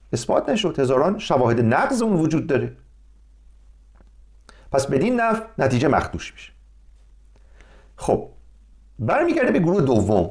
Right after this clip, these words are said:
حالا اینا دسته دیگری از متکلمین هستن که ابزارهای دیگه‌ای دارن. <clears throat>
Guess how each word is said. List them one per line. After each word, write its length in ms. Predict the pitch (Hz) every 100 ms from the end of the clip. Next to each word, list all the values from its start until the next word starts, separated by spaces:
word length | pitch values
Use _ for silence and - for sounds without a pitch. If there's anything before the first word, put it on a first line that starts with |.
| -
حالا 120 | 123
اینا 180 | 185 202
دسته 260 | 175 120 156
دیگری 340 | 117 135 147
از 140 | 104
متکلمین 540 | 104 98 - 98 104 220
هستن 160 | 226
که 160 | 220 -
ابزارهای 380 | 214 110 107 123
دیگه‌ای 260 | 95 95
دارن. 220 | 76 - - - - - - - - - - - - - - - - - - - - - - - - - - -
<clears throat> 340 | 180 127 95